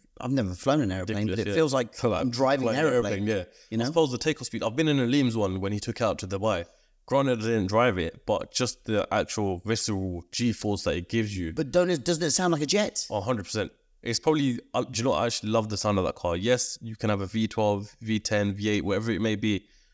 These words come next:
Speaker 2: But the way those quad turbos spool up
Speaker 1: Mm.
Speaker 2: and just shoots you off is unreal.
Speaker 1: Yeah, yeah,
Speaker 2: It's an
Speaker 1: yeah.
Speaker 2: unreal experience. But Carl, look, I wanna change topics and dive more into you, right?
Speaker 1: Okay.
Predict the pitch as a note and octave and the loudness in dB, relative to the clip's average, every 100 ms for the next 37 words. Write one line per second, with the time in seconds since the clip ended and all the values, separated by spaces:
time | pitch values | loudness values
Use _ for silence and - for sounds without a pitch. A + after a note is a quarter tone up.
0 | _ - E2+ G2+ A2+ B2+ A#2+ A2+ G2+ - | _ -2 0 2 2 2 2 0 -2 -6
1 | - A#2+ - A#2 G2 F#2 - - - C3 | -2 -2 2 0 2 -2 -2 -4 -2 0
2 | A#2 A2 A#2 A#2 G#2+ G2+ F#2+ G#2 - - | 2 2 2 0 0 0 -2 -2 -4 -8
3 | _ - - _ _ _ - - C#3+ A#2 | _ -20 -20 _ _ _ -4 2 2 4
4 | A#2+ A#2 G2 - G#2 F#2 - G2+ G2 F#2 | 2 2 0 0 -2 -2 0 0 0 0
5 | G#2 G#2 G#2 G2+ G2+ F#2+ - G#2+ G2+ F#2+ | 0 2 2 2 0 0 0 0 0 0
6 | E2+ D2+ G#2 E2+ - - - _ _ _ | -2 -4 -4 -4 -4 -8 -10 _ _ _
7 | - - D#3+ D#3 B2 - - C3 C3+ B2+ | -8 0 2 4 2 -2 0 2 2 0
8 | E3 C#3+ C3 B2 - A2 A2 G#2 G#2+ G2+ | 0 -2 -2 -4 -4 0 2 2 0 0
9 | - G2+ F2+ F2 B2 - A#2 G#2 | -2 -2 -2 -2 -2 -4 -6 -4